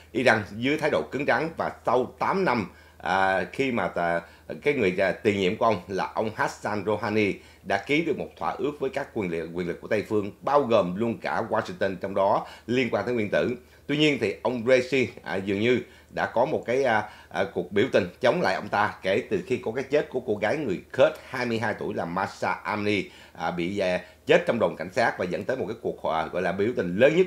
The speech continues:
của Iran kể từ năm một nghìn chín trăm bảy mươi chín. Và, à, ông ta đã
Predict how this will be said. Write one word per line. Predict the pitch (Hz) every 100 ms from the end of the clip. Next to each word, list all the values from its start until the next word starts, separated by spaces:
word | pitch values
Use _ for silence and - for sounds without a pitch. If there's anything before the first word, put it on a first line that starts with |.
| 185
của |
Iran | - 110 101 -
kể | 95
từ | 110
năm | 92
một | 87
nghìn | 82 78
chín | 120 127
trăm | 98 85
bảy | 73 113
mươi | 123 90
chín. | 139 160 - - - -
Và, | 90 92
à, | 90 -
ông | 117
ta | 117 113
đã | 92 95